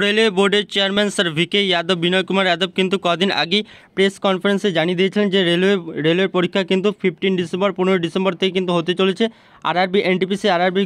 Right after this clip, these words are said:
গ্রুপ ডি এবং আর, আর, এবং আইসোলেটেড ক্যাটাগরি, এই মোট তিনটি ক্যাটাগরির এক্সামও কিন্তু পনেরোই ডিসেম্বর থেকে কিন্তু শুরু হচ্ছে। তো আজ কিন্তু আরআরবি, বিভিন্ন আরআরবিগুলো কিন্তু অফিসিয়ালভাবে নোটিশ দিয়ে দিয়েছে। তো এখানে কিন্তু আরআরবি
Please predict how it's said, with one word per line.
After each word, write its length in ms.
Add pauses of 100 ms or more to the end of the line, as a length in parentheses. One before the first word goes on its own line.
গ্রুপ 240
ডি 80 (220)
এবং 120 (100)
আর, 80 (220)
আর, 80 (260)
এবং 160 (520)
আইসোলেটেড 460
ক্যাটাগরি, 340 (120)
এই 100
মোট 180
তিনটি 200 (100)
ক্যাটাগরির 440 (120)
এক্সামও 360
কিন্তু 180 (100)
পনেরোই 320
ডিসেম্বর 340
থেকে 220
কিন্তু 220
শুরু 180
হচ্ছে। 220 (440)
তো 40 (160)
আজ 80 (100)
কিন্তু 180 (300)
আরআরবি, 280 (100)
বিভিন্ন 260
আরআরবিগুলো 440 (100)
কিন্তু 140 (100)
অফিসিয়ালভাবে 560
নোটিশ 300
দিয়ে 140
দিয়েছে। 300
তো 100
এখানে 260
কিন্তু 160 (420)
আরআরবি 320